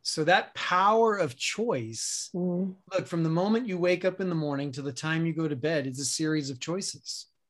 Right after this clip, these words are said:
Speaker 1: And every choice has a consequence. Every choice has an outcome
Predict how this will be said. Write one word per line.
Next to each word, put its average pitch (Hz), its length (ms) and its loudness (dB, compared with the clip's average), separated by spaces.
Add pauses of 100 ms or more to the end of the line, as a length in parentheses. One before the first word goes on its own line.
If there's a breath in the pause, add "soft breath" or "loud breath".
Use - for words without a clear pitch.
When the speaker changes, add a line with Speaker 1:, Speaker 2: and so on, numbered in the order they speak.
(460)
Speaker 1:
And 143 120 -2
every 156 280 0
choice 139 680 -4 (160)
has 123 280 -10
a 160 280 -6 (100)
consequence. 156 840 -10 (260)
Every 160 220 -4
choice 143 560 -4
has 143 200 -4
an 139 220 -8
outcome 135 500 -10